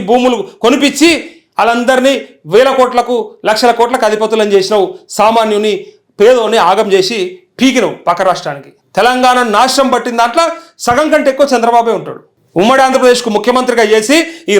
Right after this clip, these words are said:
రాష్ట్రానికి దరిద్రంగా దాపురించింది ఎవరంటే చంద్రబాబు. ఇది రైతుల మాట. బషీర్బాగ్ కాల్పులల్లా రైతులను పొట్టన పెట్టుకున్న దుర్మార్గుడు చంద్రబాబు నాయుడు. ఎంతోమంది రైతుల ఉసురు తలిగిపోతాడు అని చెప్పి తిట్టుకున్నది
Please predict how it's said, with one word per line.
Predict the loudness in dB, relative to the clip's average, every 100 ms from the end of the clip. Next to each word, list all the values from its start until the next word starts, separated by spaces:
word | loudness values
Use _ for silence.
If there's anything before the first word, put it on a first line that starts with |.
| 2
రాష్ట్రానికి | 2 0 -2 -2 -2 -6 -6 -12 _ -4
దరిద్రంగా | -2 2 2 2 2
దాపురించింది | 0 0 -6 -6 -2
ఎవరంటే | 0 0 2 2 0 -10 _ -2
చంద్రబాబు. | 0 0 -2 -6 -12 _ _ _
ఇది | -2 0
రైతుల | 2 0 0 -2
మాట. | -2 -6 -16 _ -2
బషీర్బాగ్ | 0 0 2 2 0 -4 -10 -2
కాల్పులల్లా | 0 0 0 0 0 -2 -4 -2 0
రైతులను | 2 0 0 0
పొట్టన | 0 2 0
పెట్టుకున్న | 0 -2 -2 0
దుర్మార్గుడు | 2 2 2 -2 -2
చంద్రబాబు | -2 0 0 -2 -6
నాయుడు. | -8 -12 _ _ _
ఎంతోమంది | 0 2 4 4 4 2 2 -2 -12 _ _ _ -2
రైతుల | 0 2 2 2 -4 -14 _ _ _ _
ఉసురు | 0 2 2 0 -6 -20 _
తలిగిపోతాడు | -2 -2 -2 2 4 4 2
అని | 0 -2
చెప్పి | -4 -6 -8
తిట్టుకున్నది | -8 -2 0 -2